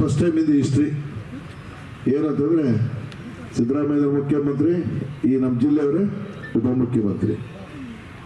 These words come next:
ಒಳ್ಳೆಯವರು, ಸಾರಥಿಗಳು ಇವರಿಬ್ರು, ಡಿ ಕೆ ಸುರೇಶ್ ಅವರು,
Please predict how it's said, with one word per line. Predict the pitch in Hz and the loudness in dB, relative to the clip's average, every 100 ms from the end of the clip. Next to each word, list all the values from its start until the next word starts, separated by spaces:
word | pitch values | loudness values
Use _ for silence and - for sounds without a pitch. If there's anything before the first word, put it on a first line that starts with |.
| - - | -8 0
ಒಳ್ಳೆಯವರು, | 139 160 156 170 196 185 113 107 | 2 4 2 2 2 0 -2 -2
ಸಾರಥಿಗಳು | 131 143 151 135 127 | 0 0 0 2 2
ಇವರಿಬ್ರು, | 120 117 123 101 104 - - - - - | 2 2 2 0 -4 -10 -12 -14 -16 -2
ಡಿ | 120 | 0
ಕೆ | 123 123 | 2 2
ಸುರೇಶ್ | 127 127 123 123 | 2 2 2 2
ಅವರು, | 131 | 2